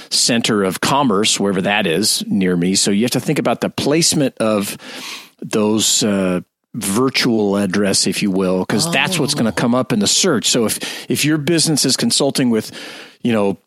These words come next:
Speaker 1: uh, corporations and they're all down in the financial district in San Francisco and you live in, uh, you know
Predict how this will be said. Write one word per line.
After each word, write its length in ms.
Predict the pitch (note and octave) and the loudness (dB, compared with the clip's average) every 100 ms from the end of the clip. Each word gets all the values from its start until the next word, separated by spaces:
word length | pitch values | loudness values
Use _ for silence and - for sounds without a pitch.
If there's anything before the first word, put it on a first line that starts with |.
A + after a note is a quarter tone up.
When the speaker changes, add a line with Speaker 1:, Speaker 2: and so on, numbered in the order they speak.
| _ - | _ -4
Speaker 1:
uh, 400 | A2 G2 F#2+ F2+ | 0 2 2 0
corporations 800 | - F3+ - C#3 D#3+ D#3+ A2+ B2+ | 0 0 2 2 2 2 2 2
and 80 | A#2+ | 2
they're 140 | A#2 C3+ | 2 2
all 160 | C3 | 2
down 240 | B2 B2+ B2+ | 2 2 2
in 60 | |
the 60 | A2+ | 2
financial 500 | - A#2+ A#2+ C3+ A#2+ | 2 2 2 2 0
district 440 | G#2 B2 - A2+ | 0 0 0 -2
in 60 | A2 | 0
San 180 | - A#2+ | 0 0
Francisco 640 | - - C#3+ - F#2 G2+ - - - | 0 0 0 0 0 0 -2 -12 -6
and 140 | A#2 G#2 | -2 2
you 140 | C3+ | 2
live 300 | C#3+ C3+ B2 | 2 2 2
in, 500 | B2 A#2+ A2+ A2 G#2+ A2+ | 2 2 4 2 2 0
uh, 680 | G#2+ G2+ G2 F#2+ F#2+ F#2 F#2 D3+ _ | 0 2 2 2 2 0 -2 -4 _
you 160 | - A#2 | -2 0
know 180 | F2+ | 0